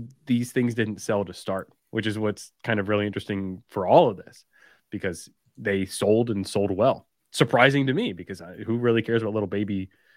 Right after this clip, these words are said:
uh, Bored Ape Yacht Club derivatives that aren't affiliated with Bored Ape Yacht Club that are maybe a dao?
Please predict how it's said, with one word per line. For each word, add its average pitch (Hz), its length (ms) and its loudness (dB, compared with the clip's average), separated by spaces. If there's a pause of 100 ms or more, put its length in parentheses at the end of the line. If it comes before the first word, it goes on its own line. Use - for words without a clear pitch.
(260)
uh, 87 500 -4 (120)
Bored 98 220 0
Ape 98 180 -2 (280)
Yacht 110 240 -2
Club 92 280 -4 (220)
derivatives 107 480 4
that 101 120 0
aren't 104 180 0
affiliated 104 360 2
with 98 120 -2
Bored 101 160 4
Ape 95 120 0
Yacht 101 200 -2
Club 101 280 2 (360)
that 117 100 4
are 98 100 4
maybe 107 260 2
a 95 60 2
dao? 92 300 -2